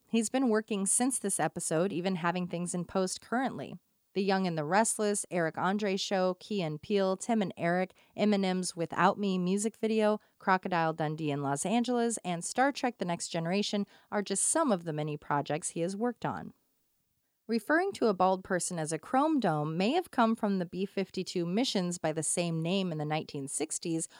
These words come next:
or perhaps the villain of the same name in Teenage Mutant Ninja Turtles. As Sophia chases the Hare Krishna down, Dorothy chases Sophia, dragging her back to their seats. I love the simple things they did on sets to make things look more legit.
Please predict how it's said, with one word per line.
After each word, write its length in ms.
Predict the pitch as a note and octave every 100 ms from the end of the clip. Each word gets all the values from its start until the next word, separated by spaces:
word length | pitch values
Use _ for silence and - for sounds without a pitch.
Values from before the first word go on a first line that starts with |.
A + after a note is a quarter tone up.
| - -
or 180 | A#3 A#3
perhaps 500 | - G#3 A#3 B3 -
the 140 | G#3+
villain 400 | F#3+ B3 G4 B3+
of 140 | E3+
the 100 | E3
same 320 | D#3 - D#3 D#3+
name 320 | D3 D3 A#3
in 220 | A#3 A#3+
Teenage 480 | - E3 D#3 D#3 -
Mutant 280 | D#3+ A2+ D#3+
Ninja 300 | D3+ C#3+ C#3
Turtles. 640 | C4 D#4+ D3 - - - _ _ _ _ _ _ -
As 180 | G#3+
Sophia 440 | - A#3 - C4 B3+
chases 480 | - A3 G#3 G#3+ G3+
the 100 | G3
Hare 260 | G3 G3
Krishna 440 | F#3 F#3+ E3+ - E3+
down, 500 | F3+ A#3 A3+ A3+ A3
Dorothy 380 | G3+ G3 A3
chases 420 | F#3+ - D3+ D#3 C#3+
Sophia, 540 | D3 - D4 C4 G#3+ - -
dragging 400 | - B3+ D4 D#4
her 140 | C#4 D4+
back 320 | G#3+ E3+ E3+
to 120 | -
their 160 | D#3 C#3+
seats. 540 | - E3 C#3+ - - - _ _
I 100 | -
love 280 | G3+ A#3+ C4
the 100 | A#3+
simple 320 | - A3+ G#3+ G3
things 300 | F#3+ F#3 E3+
they 100 | E3
did 240 | E3 D#3+
on 200 | D3+ D#3+
sets 420 | - D#3+ D#3+ -
to 120 | -
make 220 | E3+ D#3 D#3
things 340 | F3 D#3+ D3
look 220 | E3 D#3
more 160 | E3 D#3
legit. 500 | D3+ D3 E3+ F#3